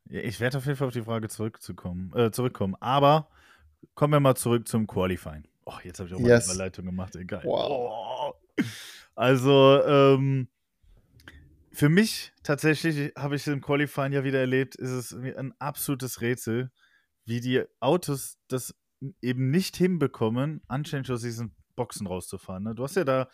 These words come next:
Speaker 1: wenn die aus der Box rausfahren, hast du da einen Leiter, der guckt, dass die Pitlane frei ist und winkt dich dann raus.
Speaker 2: Ja,
Speaker 1: Kannst du mir
Speaker 2: genau.
Speaker 1: mal sagen, warum die das über Jahre nicht hinkriegen, die Spackos?
Speaker 2: Ähm,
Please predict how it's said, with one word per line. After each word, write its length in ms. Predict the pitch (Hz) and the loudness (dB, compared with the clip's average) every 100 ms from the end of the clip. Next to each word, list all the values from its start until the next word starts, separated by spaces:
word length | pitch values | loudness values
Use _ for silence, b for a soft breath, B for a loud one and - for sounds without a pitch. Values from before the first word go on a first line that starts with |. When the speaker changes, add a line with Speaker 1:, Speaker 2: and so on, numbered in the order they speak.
| b b b - | b b b -6
Speaker 1:
wenn 100 | 131 | -2
die 60 | |
aus 140 | 135 - | -2 -2
der 80 | |
Box 320 | 127 190 - 131 | -2 -4 -2 -2
rausfahren, 400 | 113 - 127 131 | -2 -2 -6 -6
hast 200 | 143 151 | -8 -6
du 60 | |
da 200 | 131 127 | -2 -2
einen 300 | 120 131 131 | -2 -6 -4
Leiter, 640 | 123 117 147 - 175 175 175 _ _ _ _ _ _ - | -4 -2 -2 -2 -2 -2 -6 _ _ _ _ _ _ -2
der 100 | 135 | -2
guckt, 300 | - 160 - | 0 -2 -2
dass 140 | 135 | -2
die 80 | 127 | -2
Pitlane 400 | - 170 147 123 | -4 -4 -2 -4
frei 280 | - 131 156 | -4 -2 -2
ist 160 | 170 | -2
und 340 | - 139 139 117 | -6 -6 -4 -4
winkt 200 | 151 - | -4 -4
dich 100 | 135 | -4
dann 140 | 135 | -4
raus. 380 | 110 90 82 - _ _ _ _ _ _ - | -2 -4 -4 -14 _ _ _ _ _ _ -4
Speaker 2:
Ja, 220 | 143 113 | -2 -2
Speaker 1:
Kannst 160 | 165 | 0
du 60 | 208 | 2
mir 40 | |
Speaker 2:
genau. 60 | 175 | 2
Speaker 1:
mal 40 | 147 | 2
sagen, 240 | 170 175 | 0 0
warum 180 | 165 160 | -2 -2
die 80 | 156 | -2
das 160 | 143 | -4
über 160 | 127 151 | -4 -2
Jahre 380 | 143 151 180 160 | 0 -2 -2 -6
nicht 140 | 143 | -8
hinkriegen, 520 | 143 131 - 95 120 _ - | -10 -10 -10 -10 -10 _ -10
die 40 | - | -2
Spackos? 520 | 120 117 113 120 107 | 0 0 -2 -6 -8
Speaker 2:
Ähm, 380 | 113 - - | -12 -14 -16